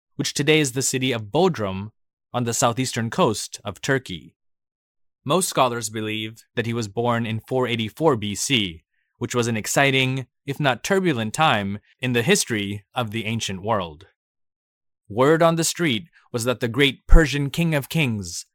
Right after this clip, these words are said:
Xerxes of the Achaemenid dynasty, was planning a second invasion of the Greek mainland to complete what his father,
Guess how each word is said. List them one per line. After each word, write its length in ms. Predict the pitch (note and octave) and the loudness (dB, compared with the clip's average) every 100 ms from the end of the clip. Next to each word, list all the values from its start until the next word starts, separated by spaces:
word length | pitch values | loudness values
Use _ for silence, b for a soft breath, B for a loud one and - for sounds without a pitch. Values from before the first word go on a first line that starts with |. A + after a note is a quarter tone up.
| _ - | _ -4
Xerxes 800 | - E3+ - - G#2 F2 - - | 2 2 2 -4 -4 -4 -6 -6
of 140 | C3 C3 | -6 -2
the 100 | C3+ | 2
Achaemenid 600 | C3 C3 B2+ F#3 D#3 G#2+ | 2 2 0 2 0 -2
dynasty, 720 | G2+ F#2+ G2 - G2+ G2 - _ _ | -4 -4 -6 -6 -6 -6 -12 _ _
was 120 | B2+ - | -8 -4
planning 380 | C#3 B2+ C3 | 0 2 2
a 60 | B2 | 0
second 480 | - - F#3 E3 C#3+ | 0 2 2 2 0
invasion 560 | B2+ B2 C#3+ A#2 A2 | 0 0 0 0 -4
of 100 | G#2+ | -4
the 100 | G2+ | -6
Greek 300 | G#2 A2+ G2+ | -6 -6 -6
mainland 580 | A2 C3+ C#3+ G2 F#2+ F#2+ - b - | -2 -2 -2 -4 -6 -8 -12 b -8
to 80 | C#3+ | -2
complete 440 | D3 C3 F3 D#3 | -2 0 0 0
what 180 | A2+ A#2 | 0 -2
his 140 | A2 | -2
father, 600 | - D3+ D#3 G#2 F#2 G#2+ | 0 2 2 0 -6 -8